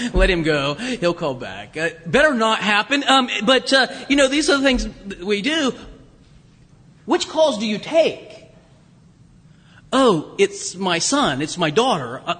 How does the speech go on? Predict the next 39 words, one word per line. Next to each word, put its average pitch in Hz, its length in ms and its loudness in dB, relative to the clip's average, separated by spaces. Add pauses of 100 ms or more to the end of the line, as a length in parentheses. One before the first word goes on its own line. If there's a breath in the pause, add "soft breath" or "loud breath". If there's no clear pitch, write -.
I'm 190 100 0
sorry, 220 320 0
you'll 190 140 0
have 202 180 -2
to 185 100 -2
give 202 280 -8
me 202 80 -2
just 196 160 -4
a 185 40 -4
moment. 165 260 -2
I 165 60 -2
need 185 220 -2
to 156 80 -4
answer 160 280 -4
this." 120 340 -12 (640 loud breath)
And 285 180 2
your 294 140 2
friend 311 480 0 (200)
understands 302 640 2
that. 127 540 -4 (280 loud breath)
Um, 262 140 2 (140)
of 277 200 -2
course, 302 500 0
it's 233 200 -2
your 240 180 0
child, 185 680 0
you 190 80 -2
know, 208 180 4
especially 247 380 4
if 185 100 2
it's 165 120 -4
a 156 80 -2
child 214 580 -2
child 208 380 2
or 196 80 6
an 170 80 0
adolescent. 208 600 0
I - 480 -20
mean, 170 560 0